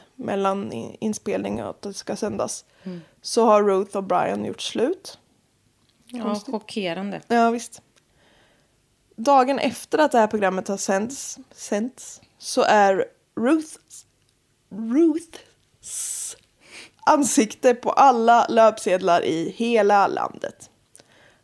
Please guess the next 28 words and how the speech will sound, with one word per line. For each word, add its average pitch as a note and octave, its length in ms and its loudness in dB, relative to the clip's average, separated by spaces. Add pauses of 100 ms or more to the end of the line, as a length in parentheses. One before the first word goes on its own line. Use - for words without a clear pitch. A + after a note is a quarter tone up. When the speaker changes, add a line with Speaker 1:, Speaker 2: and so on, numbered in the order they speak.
Speaker 1:
Programmet B3 340 4
har C4+ 60 0
blivit A3+ 300 4
en A3 160 0
stor F#4+ 760 2
succé. - 500 -8 (340)
Speaker 2:
Mm. F#3+ 220 -8 (680)
Speaker 1:
Och A3 80 -6
det A#3 80 0
svärmar B3 920 4
av G#3 180 4
journalister G#3+ 600 0
som G#3 180 -2
vill G3+ 100 -2
liksom G3 240 -4
prata F#3+ 300 0
med F#3+ 140 -4
både F#3+ 220 0
Ruth A3+ 380 2
och G#3 60 2
hennes F#3+ 220 -2
föräldrar F#3 500 0
och F#3+ 60 -2
Brian. A#2 460 -4
Och G2+ 220 -6
det - 360 -10
liksom A2 300 -10
är, A2+ 240 -8